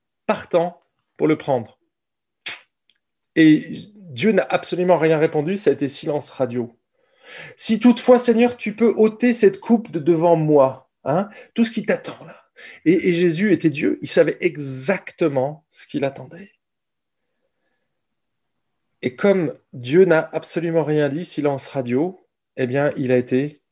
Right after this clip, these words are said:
jusqu'à la croix. Et donc, il a choisi le plan B, pas, pas le plan B, justement le plan A que Dieu avait prévu.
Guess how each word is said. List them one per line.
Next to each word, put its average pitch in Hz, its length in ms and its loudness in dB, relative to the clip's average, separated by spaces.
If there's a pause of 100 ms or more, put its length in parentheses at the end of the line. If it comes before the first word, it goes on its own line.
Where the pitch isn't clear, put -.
(100)
jusqu'à 123 420 -8
la 117 120 -6
croix. - 460 -20 (760)
Et 151 100 6
donc, 202 240 2
il 175 100 2
a 160 80 4
choisi 170 380 -6
le 165 140 -2
plan 160 180 -4
B, 147 120 -2 (380)
pas, 170 140 4
pas 170 120 2
le 156 40 -2
plan 156 140 -4
B, 165 100 -4
justement 156 340 -2
le 147 120 2
plan 160 260 0
A 185 260 0
que 151 60 -4
Dieu 147 220 0
avait 139 180 2
prévu. 139 540 -8